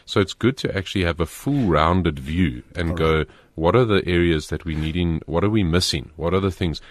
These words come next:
Speaker 1: And then the child themselves as well, when there's sin in the life of a child, um, in the life of any person, there tends to be a spiral where you have shame and guilt and depression.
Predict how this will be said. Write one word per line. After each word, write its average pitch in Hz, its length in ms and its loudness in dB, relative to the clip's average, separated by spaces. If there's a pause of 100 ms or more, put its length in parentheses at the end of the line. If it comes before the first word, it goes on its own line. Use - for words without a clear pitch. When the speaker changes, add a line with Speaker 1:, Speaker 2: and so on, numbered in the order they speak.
(160)
Speaker 1:
And 107 120 0
then 214 120 2
the 233 60 2
child 208 380 0
themselves 123 560 0
as 85 160 -4
well, 87 340 2
when 92 220 0
there's 170 180 0
sin 76 400 0 (260)
in 95 140 -2
the 90 100 2
life 85 300 0
of 85 140 -2
a 85 40 0
child, 69 420 -2 (380)
um, 82 320 0 (140)
in 98 140 0
the 85 60 4
life 90 240 0
of 78 100 0
any 147 180 2
person, - 460 -4 (260)
there 92 120 2
tends 147 340 0
to - 100 -4
be 90 140 0
a 85 80 2
spiral 117 580 0
where 78 120 -2
you 78 200 -2
have 85 380 -2 (200)
shame 90 560 0
and 71 340 -8
guilt 90 500 2
and 76 260 -8
depression. 82 680 -2